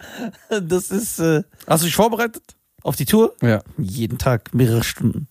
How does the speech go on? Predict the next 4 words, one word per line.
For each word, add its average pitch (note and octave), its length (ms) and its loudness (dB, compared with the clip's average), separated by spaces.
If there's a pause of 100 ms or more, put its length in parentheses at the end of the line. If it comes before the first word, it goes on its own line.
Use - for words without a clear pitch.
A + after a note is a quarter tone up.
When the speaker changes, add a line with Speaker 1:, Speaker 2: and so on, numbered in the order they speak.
Speaker 1:
<laughs> - 1080 -10 (1400)
Speaker 2:
Was - 300 -2
ein D#4 100 -8 (100)
Dummbummler. G#3+ 640 -4